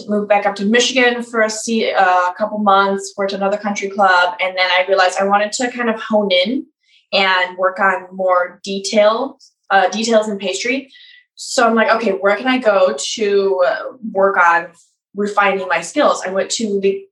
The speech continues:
uh, Ritz-Carlton Dallas. So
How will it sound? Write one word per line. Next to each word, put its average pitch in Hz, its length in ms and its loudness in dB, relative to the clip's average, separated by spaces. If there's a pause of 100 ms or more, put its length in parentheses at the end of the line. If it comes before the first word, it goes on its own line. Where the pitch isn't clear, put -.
(120)
uh, 185 260 2
Ritz-Carlton 202 500 0
Dallas. - 640 -2 (420)
So 196 560 0